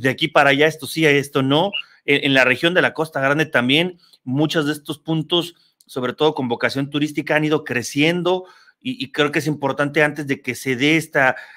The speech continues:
explosión demográfica, el, el marcar los lineamientos, después es muy complicado, lo vemos en Acapulco, que también ahí tenemos el veladero, tenemos muchas otras cuestiones, incluso también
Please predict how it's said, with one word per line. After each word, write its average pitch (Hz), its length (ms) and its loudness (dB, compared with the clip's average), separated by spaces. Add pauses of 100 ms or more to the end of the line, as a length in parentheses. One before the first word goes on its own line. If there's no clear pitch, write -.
(120)
explosión 143 640 -2
demográfica, 151 760 0
el, 131 220 0
el 127 140 0
marcar 139 480 2
los 135 160 0
lineamientos, 131 580 0
después 135 320 -4
es 131 80 -4
muy 139 180 2
complicado, 139 600 0
lo 117 80 2
vemos 131 340 0
en 113 100 -4
Acapulco, 165 680 -2 (380)
que 139 100 -4
también 143 320 0
ahí 175 200 0
tenemos 151 420 0
el 123 100 -2
veladero, 151 600 2
tenemos 143 500 -2 (360)
muchas 147 300 -4
otras 147 240 0
cuestiones, 147 520 -2
incluso 147 360 -4
también 143 400 0